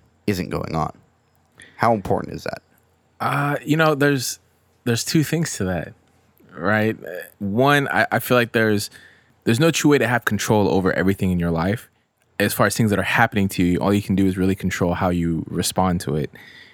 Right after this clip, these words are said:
Speaker 2: The other thing, I think, is how well you prepare yourself to be preventative of these things from actually happening,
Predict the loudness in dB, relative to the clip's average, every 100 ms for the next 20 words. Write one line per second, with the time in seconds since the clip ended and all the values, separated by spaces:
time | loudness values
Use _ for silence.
0 | _ _ -4 0 2 4 2 0 0 0
1 | -2 -2 -2 -2 -2 -2 -4 -12 _ _
2 | _ _ _ -2 -2 -2 -2 0 2 0
3 | 0 0 -2 -4 -8 -6 -2 0 0 -2
4 | 0 0 -2 -10 -20 -20 -20 _ _ -8
5 | -4 -2 0 -2 -2 -2 0 0 -2 -4
6 | -4 -4 0 -2 0 -4 -2 -4 -4 -4
7 | -4 -6 -6 -4 -6 -8 -14